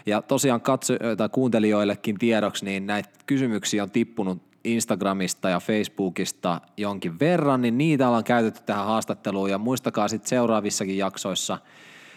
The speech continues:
niin laittakaa meille tosiaan Instagramiin ja Facebookiin sit näitä kyssäreitä, niin saatte sitten suoraan kysyä käytännössä pelaajilta mikä mieltä askarruttaa ja päästä tutustumaan vähän lisää meidän pelaajiin. Ää, ensimmäinen kuulijakysymys. Kuka oli,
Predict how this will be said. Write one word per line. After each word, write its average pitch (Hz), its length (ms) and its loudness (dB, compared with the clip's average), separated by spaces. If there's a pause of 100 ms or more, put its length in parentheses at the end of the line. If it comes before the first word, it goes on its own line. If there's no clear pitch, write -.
niin 98 340 -2
laittakaa 113 400 0
meille 101 440 2 (160)
tosiaan 104 360 2
Instagramiin 92 540 -2
ja 87 220 -2
Facebookiin 92 720 -4
sit - 100 -12
näitä 90 200 -6
kyssäreitä, 98 840 0
niin 87 420 -6 (140)
saatte 95 420 -4
sitten - 280 -8
suoraan 98 440 0
kysyä 90 280 -2
käytännössä 82 500 -4
pelaajilta 80 640 0 (480)
mikä 95 260 -2 (120)
mieltä 95 360 0
askarruttaa 87 580 -2
ja 87 60 -2
päästä 90 300 -2
tutustumaan 92 480 -2
vähän 82 220 -2
lisää 80 300 -4
meidän 80 300 -4
pelaajiin. 71 580 -6 (440)
Ää, 92 200 -2
ensimmäinen 123 540 2
kuulijakysymys. 113 720 2
Kuka 180 260 2
oli, 120 240 2